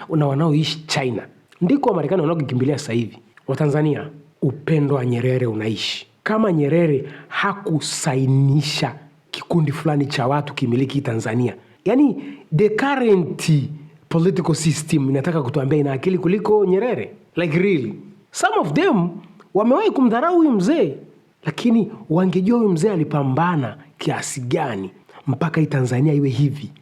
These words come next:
wasingejaribu kupambania kitu ambacho hakiwezekani. Mimi nimesoma shule ambazo Nyerere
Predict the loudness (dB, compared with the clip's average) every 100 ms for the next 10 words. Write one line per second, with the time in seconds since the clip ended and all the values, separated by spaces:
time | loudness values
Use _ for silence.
0 | _ -4 -4 -2 -2 0 0 0 -2 -4
1 | -2 0 0 -4 -12 -16 _ -4 -2 -2
2 | 0 0 0 -2 -2 -2 -4 -8 -8 -8
3 | -10 -12 -12 _ -20 -20 -4 2 4 4
4 | 2 0 -2 -2 0 0 2 0 0 0
5 | 0 2 4 4 2 0 -2